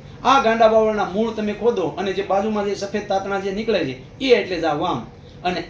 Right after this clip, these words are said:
આ વામ જે છે એ મિત્રો આપણા ખેડૂત મિત્રો માટે ખૂબ ઉપયોગી છે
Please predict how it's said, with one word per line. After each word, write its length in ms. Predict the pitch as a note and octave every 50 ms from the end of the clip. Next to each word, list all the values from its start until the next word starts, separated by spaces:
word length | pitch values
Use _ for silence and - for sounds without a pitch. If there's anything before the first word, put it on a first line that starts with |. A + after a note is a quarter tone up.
| -
આ 260 | A#3 C4+ D4 D4 C#4+
વામ 300 | A#3+ G#3+ A3 A3+ A3 G#3+
જે 120 | G3+ G#3 G3
છે 360 | G#3 G3+ E3+ C3+ - - -
એ 160 | - A#3 G#3
મિત્રો 220 | G3+ G3+ G#3+ G#3 G3
આપણા 240 | F#3 E3+ - -
ખેડૂત 260 | D#3+ - F#3+ F#3+ F#3+ F3+
મિત્રો 240 | F3+ - F3+ F#3
માટે 220 | F3+ F3+ F3 F#3 F3+
ખૂબ 300 | - - F#3+ E3+ D3+ D3
ઉપયોગી 360 | D3 F3 G3+ G#3+ G#3 A3 G#3
છે 100 | F#3+ A3